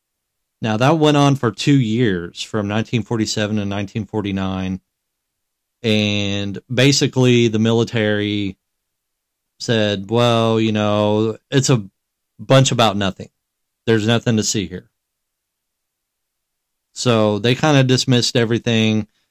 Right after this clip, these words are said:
Uh, they denied, denied, denied the whole Roswell incident. Then you had, in nineteen forty-nine,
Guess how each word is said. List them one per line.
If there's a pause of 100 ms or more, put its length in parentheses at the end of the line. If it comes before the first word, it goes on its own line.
(240)
Uh,
they (280)
denied,
denied,
denied (1120)
the
whole
Roswell
incident. (4000)
Then
you
had, (880)
in
nineteen
forty-nine,